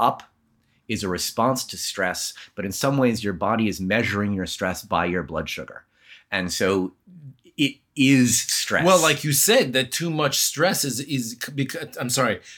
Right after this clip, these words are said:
Speaker 2: like you said, too much sugar in the bloodstream becomes very quickly dangerous. We have
Speaker 1: Becomes
Speaker 2: a very
Speaker 1: very, yeah.
Speaker 2: narrow band that we have to
Speaker 1: Exactly.
Speaker 2: exist within, so
Speaker 1: Yeah, it, it's literally physical
Speaker 2: You said
Speaker 1: stress.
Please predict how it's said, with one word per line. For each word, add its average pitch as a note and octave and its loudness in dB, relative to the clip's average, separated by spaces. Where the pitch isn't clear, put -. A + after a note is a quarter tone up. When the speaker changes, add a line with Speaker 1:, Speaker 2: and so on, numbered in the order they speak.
Speaker 2:
like C#3+ 0
you D#3+ 2
said, D3+ 2
too F3 -4
much D3 -2
sugar C3+ 2
in D3 4
the B2+ 4
bloodstream C3+ 0
becomes B2 -2
very C#3 2
quickly C3 -4
dangerous. A2+ -2
We B2 -2
have B2+ 4
Speaker 1:
Becomes C#3+ 2
Speaker 2:
a A#2 0
very D3+ 6
Speaker 1:
very, B2 6
yeah. B2+ 4
Speaker 2:
narrow D#3 4
band C3+ 2
that B2 0
we B2+ 0
have A#2+ 2
to C3+ 0
Speaker 1:
Exactly. B2+ 2
Speaker 2:
exist D3+ 2
within, A2 0
so A2 4
Speaker 1:
Yeah, A2 4
it, C3+ 2
it's C#3+ 0
literally D3+ 8
physical C#3 4
Speaker 2:
You B2+ 6
said C3+ 6
Speaker 1:
stress. C3+ 0